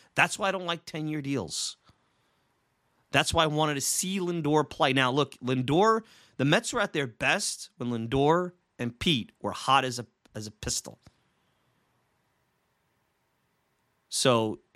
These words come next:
the reason the Mets win a hundred plus games is Lindor was a big part, played every day, even when he hurt, you know, fractured his finger. But he's clogging up the payroll.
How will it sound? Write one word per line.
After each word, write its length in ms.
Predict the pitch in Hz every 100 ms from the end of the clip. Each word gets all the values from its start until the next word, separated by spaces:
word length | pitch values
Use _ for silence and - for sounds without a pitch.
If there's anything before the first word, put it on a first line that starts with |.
| _
the 140 | - 117
reason 220 | 165 180
the 60 | 165
Mets 200 | 156 143
win 140 | 135
a 40 |
hundred 280 | 127 123 120
plus 200 | 131 117
games 380 | - 127 117 101
is 140 | 101
Lindor 360 | 101 110 107 117
was 120 | 104
a 40 | 95
big 200 | 101 -
part, 200 | - -
played 220 | 107 101
every 260 | 127 143
day, 220 | 151 131 107
even 220 | 110 127
when 80 | 123
he 80 | 120
hurt, 180 | 127 -
you 220 | 113 -
know, 60 | 110
fractured 400 | - 113 - 113
his 120 | 110
finger. 340 | - 101 - _ _ _ _ _ _ _ _ _
But 360 | 123 120 110 104 _ _ _ _ _ _ _ _ _ _
he's 100 | -
clogging 380 | - 143 170 185
up 100 | 196
the 80 | -
payroll. 460 | - 196 120 90